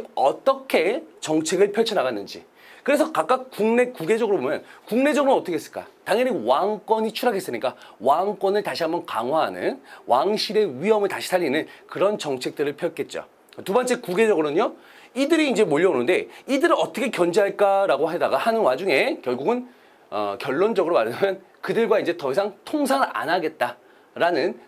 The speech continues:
통상 거부 정-, 수교 거부 정책의 모습으로 이제 나가게 된다. 이렇게 여러분들 판단하시고 접근하시면 되겠습니다.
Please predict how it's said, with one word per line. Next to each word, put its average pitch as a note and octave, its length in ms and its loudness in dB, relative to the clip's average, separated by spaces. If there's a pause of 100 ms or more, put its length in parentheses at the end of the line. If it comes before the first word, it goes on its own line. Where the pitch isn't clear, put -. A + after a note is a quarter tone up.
통상 C4 680 0
거부 C3+ 300 -2
정-, G2+ 180 -4
수교 A3+ 460 0 (140)
거부 C#3+ 360 0
정책의 D#3+ 360 -2
모습으로 A#2+ 500 0
이제 C3+ 400 0 (240)
나가게 B2 440 0
된다. A#2 340 -4 (240)
이렇게 B2 280 0
여러분들 A#2+ 280 0
판단하시고 F3 920 0
접근하시면 A2+ 600 -6
되겠습니다. G#2 440 -6